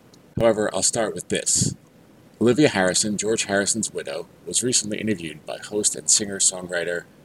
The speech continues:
Laura Cantrell on the Dark Horse program, which can be heard on Sirius X M's The Beatles channel. Olivia hinted at a fiftieth anniversary expanded edition of George's nineteen seventy triple album, All Things Must Pass.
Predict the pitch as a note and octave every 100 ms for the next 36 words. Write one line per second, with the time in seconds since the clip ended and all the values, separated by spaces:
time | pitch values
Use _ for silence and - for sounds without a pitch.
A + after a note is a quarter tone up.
0 | - - F2 F#2 - G2 F#2 - D2+ D2
1 | D#2 - - D#2 D2 G#2 G#2 - E2 -
2 | F2 D2+ D#2 D#2 E2 - E2 - F2 D#2+
3 | - G2 E2 D2+ - G#2 F#2+ - - -
4 | E2+ F2 - F2 B2 F2 - - - -
5 | - - - F#2+ A2+ B2+ G#2 A2 A2+ G2+
6 | C#2 D#2+ C#3+ C3+ C3+ G2 F#2+ G#2 G2 -
7 | G#2 F#2 - - G#2 G2+ G#2 E2 F#2 -
8 | F#2+ D2 - - - - F#2 F#2+ F2+ F#2
9 | F#2+ G2+ F#2+ - F#2 F2+ E2+ - G#2 -
10 | C#2 D2+ D#2 D#2 - D#2+ D#2+ E2 - D2
11 | - - A1+ - -